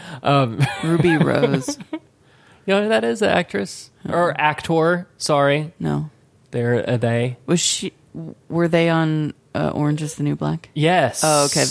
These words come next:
Speaker 1: That looks like a hot, uh, Justin Bieber kind of. Like, that
Speaker 2: Yeah.
Speaker 1: was kind of a mind fuck.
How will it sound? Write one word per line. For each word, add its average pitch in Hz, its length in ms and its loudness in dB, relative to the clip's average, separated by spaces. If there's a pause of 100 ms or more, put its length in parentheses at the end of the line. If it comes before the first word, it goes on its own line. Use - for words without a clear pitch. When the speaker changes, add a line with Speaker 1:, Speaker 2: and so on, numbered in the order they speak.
(260)
Speaker 1:
That 143 240 2
looks 160 340 0
like 160 180 2
a 151 100 2
hot, 151 800 0
uh, 139 360 4
Justin 143 580 0
Bieber 143 420 0
kind 165 340 0
of. 180 480 0 (560)
Like, 151 140 2
that 175 240 4
Speaker 2:
Yeah. 226 60 4
Speaker 1:
was 165 160 2
kind 175 240 4
of 135 80 2
a 127 80 2
mind 160 420 2
fuck. - 500 0